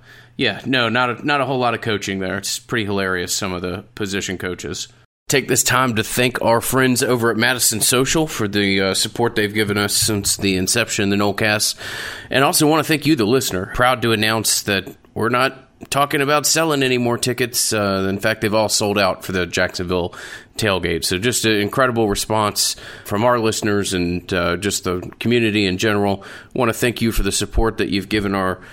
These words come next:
sponsors in general, but particularly on this one. Uh, we're fortunate to be able to work with people like Madison Social and Matt and his team, and, uh, you guys are,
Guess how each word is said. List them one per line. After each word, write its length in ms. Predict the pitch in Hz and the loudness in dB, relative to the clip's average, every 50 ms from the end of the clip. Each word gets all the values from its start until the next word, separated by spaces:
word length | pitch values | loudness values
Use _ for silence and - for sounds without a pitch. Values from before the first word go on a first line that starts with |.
| - - - - - - | -20 -20 -20 -18 -10 -6
sponsors 560 | - - - 117 117 117 - 110 101 92 101 | -4 -2 0 0 0 0 0 0 -2 0 -2
in 100 | 95 95 | -2 0
general, 380 | - 113 110 107 104 101 101 95 | 0 2 2 2 2 2 2 0
but 200 | 90 98 90 - | 0 -2 -4 -4
particularly 520 | 104 98 - 117 - - 107 101 98 95 | -4 -4 -2 -4 -2 0 0 2 2 2
on 180 | 90 87 92 101 | 2 2 0 0
this 180 | 104 101 - | 0 0 0
one. 320 | - 104 98 95 90 95 - - | 0 0 0 0 -2 -4 -4 -4
Uh, 220 | 95 90 87 90 | -2 0 0 0
we're 160 | 90 98 101 | 0 0 0
fortunate 460 | - - 113 110 107 - 107 104 98 - | 0 0 -2 0 0 0 -2 -2 -2 -2
to 60 | 92 | 0
be 100 | 101 101 | 0 0
able 120 | 101 90 | 0 2
to 80 | 95 95 | 0 0
work 320 | 92 101 101 98 - - | 2 2 0 0 0 -2
with 300 | 104 95 - - - - - - | -2 -2 -2 -4 -8 -10 -10 -6
people 220 | - 117 95 101 95 | -4 -4 -2 0 0
like 200 | 95 95 - 101 | 0 0 0 0
Madison 380 | 101 98 98 92 - - 98 | 0 0 0 0 -2 -4 -4
Social 540 | - - 101 98 95 - 110 101 92 90 87 | -2 0 0 0 0 0 0 0 0 0 0
and 200 | 85 85 90 - - - - - - - - - | 0 -2 -4 -4 -6 -14 -16 -16 -16 -14 -6 -2
Matt 320 | - 113 117 117 - - | 0 2 2 2 0 0
and 80 | - 98 | 0 0
his 220 | 117 120 107 - | 0 0 0 0
team, 420 | - - 123 117 117 117 110 104 | 0 0 2 4 4 4 4 2
and, 300 | 98 92 92 87 87 90 | 2 2 2 0 0 0
uh, 300 | 95 90 87 90 92 90 - - - - - - - - - | 2 2 4 4 4 2 0 -6 -16 -16 -18 -18 -16 -12 -6
you 140 | - 95 98 | -4 -2 0
guys 340 | 92 101 101 98 95 92 98 | 2 2 2 2 2 2 0
are, 260 | 92 90 90 85 - | 2 2 0 -2 -4